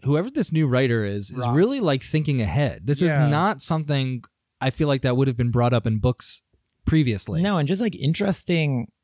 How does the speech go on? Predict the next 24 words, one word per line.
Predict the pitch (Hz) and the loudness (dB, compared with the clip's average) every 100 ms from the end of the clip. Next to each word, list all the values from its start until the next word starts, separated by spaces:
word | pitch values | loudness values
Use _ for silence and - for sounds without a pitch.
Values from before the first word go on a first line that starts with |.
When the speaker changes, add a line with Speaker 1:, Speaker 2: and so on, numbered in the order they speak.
| - | -4
Speaker 2:
angles. | 135 165 127 123 60 - - | 2 4 2 -2 -10 -12 -8
Speaker 1:
Right. | 131 117 | -4 -2
It's | 127 | -2
like, | 120 | 0
well, | 139 185 233 226 165 | 0 2 0 -4 -8
actually, | 220 - 190 | -8 -10 -12
we | 175 | -12
don't | 330 | -14
wanna | 359 | -18
kill | - 170 | -12 -10
everybody | 131 127 95 | -8 -10 -10
right | 90 85 | -12 -14
away, | 120 147 | -8 -8
Speaker 2:
Like, | - | -6
Speaker 1:
right? | - 160 208 | 0 0 2
Speaker 2:
what | 127 | 0
Speaker 1:
So | 196 | 2
Speaker 2:
an | 143 | 2
Speaker 1:
that | 220 | 2
would | 240 | 2
actually | 175 185 165 | 2 2 0
Speaker 2:
interesting | 151 131 | 0 -2
Speaker 1:
ex- | 107 | -6
Speaker 2:
idea. | 135 165 | -8 -10